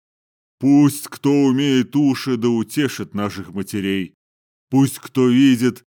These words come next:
да увидит взрывы войны. Пусть кто хочет мир, да поднимет свой плакат вверх к небу, как знамя. Плакат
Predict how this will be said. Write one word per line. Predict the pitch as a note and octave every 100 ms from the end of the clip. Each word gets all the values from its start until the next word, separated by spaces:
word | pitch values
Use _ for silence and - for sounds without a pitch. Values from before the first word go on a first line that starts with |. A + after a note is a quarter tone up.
| _ _
да | E3 A2+
увидит | A#2+ A#2+ A#2+ B2
взрывы | G#2 G#2+ B2+ C3 B2+
войны. | A#2 A#2+ B2+ B2 F#2+ _ _ _ _ _ _
Пусть | F3 E3 -
кто | - D#3+
хочет | D3+ F#3 D3 D3+ B2
мир, | D3 D#3+ C3
да | A#2+
поднимет | - G#2+ A#2+ D#3+ C3 -
свой | A#2+ B2+
плакат | B2+ G2 G#2+ C3 A2+
вверх | A2+ A2 A#2+ A#2 G#2 -
к | -
небу, | A2+ A2+ A#2 G2+ G2
как | A2+ A2
знамя. | G#2+ A#2+ A2 G2 E2+ - _ _ _
Плакат | - A#2 B2 D3 C#3 C3+